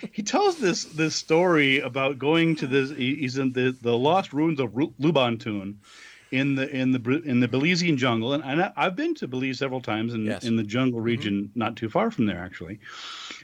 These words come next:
Speaker 1: Uh, and there are actual, you know, ruins there, and, and he apparently did spend some time there, and he,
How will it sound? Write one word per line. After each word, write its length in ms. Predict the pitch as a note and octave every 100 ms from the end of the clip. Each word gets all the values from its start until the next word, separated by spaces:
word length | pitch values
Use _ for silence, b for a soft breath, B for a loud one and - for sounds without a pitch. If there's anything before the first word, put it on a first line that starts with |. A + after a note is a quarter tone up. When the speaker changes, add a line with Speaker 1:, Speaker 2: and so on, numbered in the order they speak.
| -
Speaker 1:
Uh, 320 | C3+ D3 D3+ D#3+
and 280 | - D#3 D#3+
there 160 | D3+ D#3
are 260 | C3+ C#3+ C#3+
actual, 640 | C3 - C3+ C3 C3 C3 -
you 140 | C#3+
know, 180 | A2+ A2+
ruins 380 | A2 A#2+ B2 G#2
there, 260 | G#2 G#2+ C#3
and, 140 | A#2+
and 240 | A2 G#2+ G2+
he 140 | A2
apparently 400 | A2+ B2 A#2 G2 G#2 _
did 160 | A2+ A2+
spend 180 | - G#2
some 120 | G#2+
time 280 | G2+ A3+ A#3
there, 180 | B2 A#2
and 80 | B2+
he, 180 | C3+